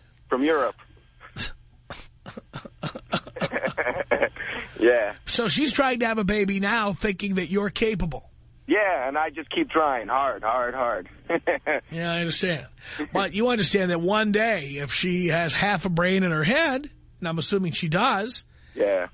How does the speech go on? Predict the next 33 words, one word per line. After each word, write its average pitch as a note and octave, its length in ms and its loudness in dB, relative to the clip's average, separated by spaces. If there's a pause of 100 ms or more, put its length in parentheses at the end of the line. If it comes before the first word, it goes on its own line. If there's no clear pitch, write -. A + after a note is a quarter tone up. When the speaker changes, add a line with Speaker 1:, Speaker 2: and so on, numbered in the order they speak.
Speaker 2:
uh, F#3+ 240 -2
one G#3 280 0
day G3+ 200 0
she's F3+ 200 -2
gonna G3+ 180 0
say, F#3+ 200 0
"We F#3+ 120 4
have F#3 100 2
to F3 60 -4
go G3+ 80 4
to G#3 60 0
the A#3 80 -2
doctor, F#4+ 420 4
honey. F4+ 480 0
We F#4 100 -2
gotta F4+ 180 -2
find F4 320 0
out F4+ 240 0
why F4 260 0
we F4+ 280 0
can't F4+ 360 0
get F4 320 2
pregnant." F#4 800 0 (340)
Speaker 1:
Actually, C#3 460 0
we're, C#3+ 280 -2
we're, C3+ 140 -2 (220)
she C#3 60 0
wants C#3+ 260 2
to - 100 -20
set C#3+ 80 2
up C3+ 160 0
an C3 60 -2
appointment A#2+ 460 -2